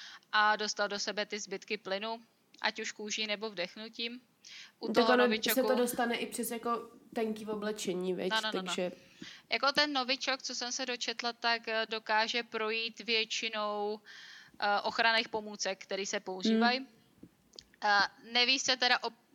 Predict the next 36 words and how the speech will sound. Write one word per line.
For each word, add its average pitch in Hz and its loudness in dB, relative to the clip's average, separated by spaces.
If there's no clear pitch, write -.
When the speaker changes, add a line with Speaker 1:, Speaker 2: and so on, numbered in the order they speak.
Speaker 1:
jak 226 -2
je 233 2
to 233 -2
s - -10
přenosem 226 -4
přes 202 -6
kůži, 254 -4
ale 214 2
vdechnutí 202 -6
je 185 -4
takový, 185 -10
takový 185 -6
klasický - -10
a 208 -4
přes 196 -6
oblečení 196 -6
to 208 -6
určitě 202 -4
taky 175 -2
půjde. 165 -6
Nebo 220 0
si 214 0
prostě 214 -4
mohl 202 -4
šáhnout 202 -2
do 175 -6
očí, 185 -8
co - -10
já 165 -8
vím. 165 -16
Speaker 2:
Mm, 208 0
jasný, 202 -2
no. - -8
Speaker 1:
A 220 4
když 233 -6
mu 233 -6